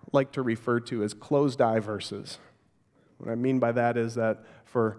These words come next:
many of us who've been around the church for a long time, we can recite them with our eyes closed. But for others of us, when we start in on reading them, we can't help but find our eyes closing as we feel the comfort of these words washing over us, almost like a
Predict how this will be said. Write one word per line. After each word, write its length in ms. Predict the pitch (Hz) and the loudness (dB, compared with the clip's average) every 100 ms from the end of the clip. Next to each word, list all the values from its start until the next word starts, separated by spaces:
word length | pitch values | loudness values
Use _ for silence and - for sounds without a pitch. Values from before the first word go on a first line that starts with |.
| - - | -10 0
many 300 | 143 151 143 | 4 6 6
of 100 | 135 | 4
us 220 | 139 - | 2 0
who've 180 | 127 120 | -4 0
been 120 | 131 | 2
around 300 | 127 127 131 | 2 2 0
the 80 | 127 | -4
church 280 | 127 127 | -4 -6
for 160 | - 123 | -4 -2
a 60 | 123 | 0
long 240 | 120 120 | 0 -2
time, 300 | 123 120 120 | -2 -2 -2
we 140 | 135 | -4
can 280 | 135 127 120 | -2 0 0
recite 500 | 117 117 - 151 151 | 0 -2 0 0 2
them 180 | 131 123 | 0 0
with 160 | 123 117 | 0 0
our 140 | 117 | 0
eyes 260 | 117 113 - | 0 -2 -4
closed. 480 | 117 104 - - - - _ _ _ _ _ - | -6 -4 -6 -14 -18 -20 _ _ _ _ _ -10
But 100 | 95 | -4
for 220 | 120 104 - - - | 0 -2 -4 -4 2
others 360 | 165 165 139 | 4 4 2
of 120 | 123 110 | 2 2
us, 240 | 107 - | 2 0
when 120 | 127 | 0
we 180 | 123 113 - - | 0 -2 -10 -14
start 460 | - - 156 156 | -10 2 4 6
in 140 | 151 147 | 4 4
on 180 | 131 123 | 2 2
reading 360 | 156 160 147 | 2 4 4
them, 300 | 120 110 113 - - | 2 0 -4 -12 -8
we 80 | 139 | -4
can't 300 | - 160 151 | 0 0 0
help 300 | 160 175 - | 2 2 4
but 240 | 131 - - - | 0 0 -10 -6
find 320 | - 165 165 | 0 4 4
our 120 | 147 | 4
eyes 340 | 139 139 131 - - _ | 4 0 -2 -6 -20 _
closing 640 | - 165 170 160 131 110 110 | 2 6 6 6 2 -2 -2
as 160 | 117 | -2
we 180 | 120 110 - | -2 -4 -8
feel 260 | - 151 147 | -2 2 2
the 80 | 123 | 0
comfort 600 | - 170 170 147 113 - - _ - | -2 -2 -2 -4 -4 -8 -18 _ -8
of 120 | 135 | -4
these 240 | 139 131 135 | -2 -2 -2
words 380 | 139 151 127 | 0 0 -2
washing 480 | 120 123 147 - 131 | 2 2 2 0 0
over 340 | 120 131 113 98 | 0 0 -2 -4
us, 160 | - | -4
almost 260 | 123 123 - | -4 -4 -4
like 140 | 113 | -4
a 180 | 107 | -4